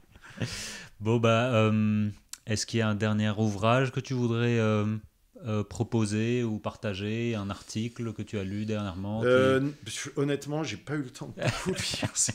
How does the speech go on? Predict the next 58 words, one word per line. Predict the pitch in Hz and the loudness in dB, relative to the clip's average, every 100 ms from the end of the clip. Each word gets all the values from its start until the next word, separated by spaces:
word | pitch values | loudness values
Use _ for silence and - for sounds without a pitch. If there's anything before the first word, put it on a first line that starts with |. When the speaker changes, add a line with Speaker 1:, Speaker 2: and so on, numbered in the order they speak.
| - 330 - - | -2 -2 -2 -4
Speaker 1:
derniers | 226 170 | -2 -2
temps. | 170 170 - - | -2 -6 -6 -4
Mais | 156 | -2
tu | 147 | 4
vois, | 190 214 | 6 8
des | 190 | 8
livres, | 202 196 | 6 4
il | |
y | |
en | 165 | 4
a | 175 | 4
plein, | 175 143 160 185 | 6 6 8 6
Speaker 2:
Ouais. | |
Speaker 1:
là, | 170 147 | 6 6
sur | 151 151 131 | 4 0 -4
mon | 123 | -4
<laughs> | - 160 - 208 156 - - 135 | -4 -4 -4 -4 -6 -6 -6 -6
Speaker 2:
Donc | 104 110 | -4 -2
on | 107 | 0
voit | 117 | 2
Speaker 1:
Voilà, | 127 | 4
Speaker 2:
ici, | 120 120 | 4 4
par | 120 | 4
Speaker 1:
euh, | 107 | 4
Speaker 2:
exemple, | 107 113 113 113 101 104 | 4 2 0 -2 -2 -2
une | 131 127 | 0 0
histoire | 120 - 123 123 117 | 0 -2 0 2 2
des | 110 | 0
luttes | 104 113 120 | 2 0 0
pour | 120 | 2
l'environnement. | 110 107 101 95 98 107 113 131 | 4 4 2 2 2 2 2 0
Speaker 1:
Ouais, | 127 | -4
voilà. | 123 104 | -4 0
Speaker 2:
Il | |
y | |
a | 101 | 0
ton | 110 120 | 4 4
livre | 110 117 113 | 4 4 4
à | 104 | 4
Speaker 1:
Oui, | 143 156 | 6 8
Speaker 2:
toi, | 107 | 8
Speaker 1:
bah, | 131 127 123 | 8 6 2
non, | 127 | -4
mais | 120 110 | -4 -4
c'est | 107 113 | -4 -8
pas | 104 | -4
la | 113 | 2
peine | 107 | 4
de | |
Speaker 2:
Énergie, | 107 98 98 107 101 | 4 0 -2 0 0
Speaker 1:
faire. | 95 | 0
Speaker 2:
euh, | 92 90 - - _ - | 0 -4 -8 -20 _ -4
et | 104 | -2
ressources | 98 92 - 95 | -2 -4 -6 -8
primaires, | - 90 92 104 101 | -8 -6 -2 -2 -2
et | |
puis | 90 98 107 | -6 -6 -4
Énergie | 120 117 92 90 101 117 | -2 0 -2 -4 -4 -6